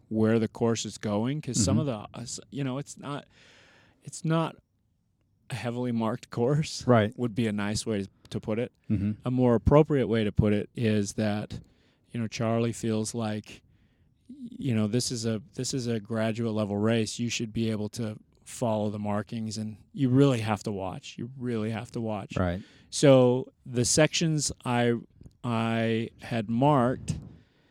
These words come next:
Speaker 1: I really could focus my mental effort on, on maintaining pace.
Speaker 2: Mm-hmm.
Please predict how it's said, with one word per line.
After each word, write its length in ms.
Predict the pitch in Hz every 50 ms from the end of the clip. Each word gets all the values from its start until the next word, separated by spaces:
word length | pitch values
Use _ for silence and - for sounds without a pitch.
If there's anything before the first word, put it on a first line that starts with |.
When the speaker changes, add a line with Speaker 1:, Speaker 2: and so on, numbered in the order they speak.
| _ _ _ _ _ _ _ _ _ _ -
Speaker 1:
I 120 | 123 120
really 400 | 117 117 123 127 131 131 131 127
could 280 | - - 135 120 113 110
focus 560 | - - - 131 127 117 - 139 127 117 -
my 200 | 127 120 113 113
mental 400 | 117 120 120 123 - 135 120 - -
effort 380 | 117 117 - - 123 117 - - -
on, 500 | 113 110 107 104 104 104 101 95 85 - _ _ _ _ _
on 460 | - 110 104 104 104 101 104 98 87 - _ _ _ _ _ _ _ _ - - -
maintaining 540 | 120 117 110 110 - 110 117 127 135 131 -
pace. 580 | - 120 123 127 123 123 110 - - - - _
Speaker 2:
Mm-hmm. 240 | - 90 90 95 98